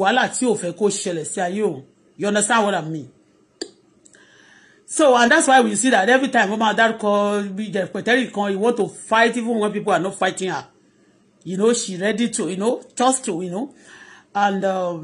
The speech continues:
just to cover things or up. That story, Lizzy now, because they want to, and I noticed this for them. I mean, about these people for the past years now. Anytime they want to show something,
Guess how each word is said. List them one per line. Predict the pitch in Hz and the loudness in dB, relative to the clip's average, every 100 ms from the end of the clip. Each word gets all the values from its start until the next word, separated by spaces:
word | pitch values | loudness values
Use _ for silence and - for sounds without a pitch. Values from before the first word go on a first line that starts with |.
| 165 | -2
just | 262 269 | 0 2
to | 220 | -2
cover | 214 220 226 | 0 2 2
things | - 220 214 233 208 | 0 -2 -2 -2 -2
or | 180 170 214 | -4 -2 0
up. | 208 - - - _ _ _ _ _ _ _ _ _ _ _ _ - | 0 -2 -18 -20 _ _ _ _ _ _ _ _ _ _ _ _ -2
That | 339 427 | 2 2
story, | - 359 311 262 - - _ _ _ _ _ _ _ _ - | 4 6 6 6 0 -10 _ _ _ _ _ _ _ _ 2
Lizzy | 370 427 415 403 403 | 4 6 6 8 8
now, | 339 320 311 320 349 - - _ - | 8 6 6 4 4 0 -18 _ -2
because | 262 330 349 | 0 4 4
they | 285 | 6
want | 269 302 320 | 6 6 6
to, | 254 | 6
and | 208 277 285 | 6 6 6
I | |
noticed | 294 392 427 403 | 8 6 6 6
this | 339 359 - | 6 4 4
for | 262 | 2
them. | 220 302 247 170 - - | 4 4 4 0 -8 2
I | 277 | 6
mean, | 330 247 202 - - _ | 8 6 2 -10 -20 _
about | 240 233 330 294 | 0 4 4 6
these | 294 | 6
people | 285 277 277 277 | 6 4 4 2
for | 269 | 4
the | 214 | 2
past | 214 277 262 254 - - - | 2 2 4 2 0 -4 0
years | 220 277 269 214 | 6 8 6 4
now. | 214 185 131 - _ _ - - | 2 2 0 -6 _ _ -16 0
Anytime | 359 403 359 330 311 | 6 6 8 8 8
they | 254 | 8
want | 262 285 | 8 6
to | 226 | 6
show | 254 | 4
something, | 254 247 233 240 247 | 4 4 2 0 -2